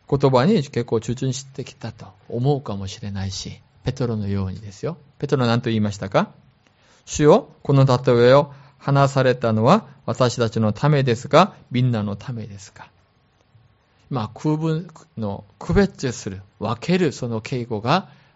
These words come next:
まあ、このペテロにあります。これが人間のほとんどの心だと思うんです。いい話をするときには、あ、神様が自分に対して話してくれるんだ。聞きたくない話すると、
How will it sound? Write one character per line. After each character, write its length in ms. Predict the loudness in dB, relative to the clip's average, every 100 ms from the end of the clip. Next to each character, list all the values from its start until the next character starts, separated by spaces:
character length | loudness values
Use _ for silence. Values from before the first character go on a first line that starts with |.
| _ -12
ま 180 | -10
あ、 40 | -8
こ 120 | -6
の 140 | -4 0
ペ 180 | 0
テ 140 | 0 -6
ロ 120 | -6
に 120 | -6
あ 80 | -8
り 100 | -10
ま 140 | -14
す。 120 | -16 -4
こ 120 | 0
れ 80 | 2
が 80 |
人 200 | 0 0
間 220 | 0 -2 0
の 260 | 0 -2 -8 _
ほ 140 | -8 -4
と 180 | -2 -2
ん 60 |
ど 100 | -2
の 320 | 2 0 0 -10 -10
心 340 | -8 -4 -4
だ 80 | -4
と 140 | -8
思 180 | -8 -8
う 60 | -12
ん 80 | -16
で 120 | -20
す。 220 | -20 -20 _ _ _ -20 -20 -4
い 180 | 2 6
い 40 |
話 420 | 6 6 2 2 0
を 80 |
す 120 | 0 -2
る 120 | -2
と 80 | -2
き 120 | -2
に 100 | 2
は、 260 | 2 0 -6 -20 -16
あ、 100 | -12
神 280 | -8 -10 -8
様 260 | -8 -6
が 120 | -4 -4
自 180 | -4
分 200 | -6 -4
に 120 | -6 -4
対 180 | -4 -4
し 60 |
て 80 | -6
話 220 | -6 -6
し 40 | -6
て 100 | -6
く 100 | -4
れ 100 | -4
る 60 |
ん 80 | -6
だ。 60 | -10 -16 _ _ -20 -20 -12
聞 140 | -6
き 80 | -2
た 160 | -2
く 100 | 0
な 160 | 2 4
い 60 | 4
話 360 | 4 2 0
す 140 | 0 0
る 80 |
と、 220 | 2 2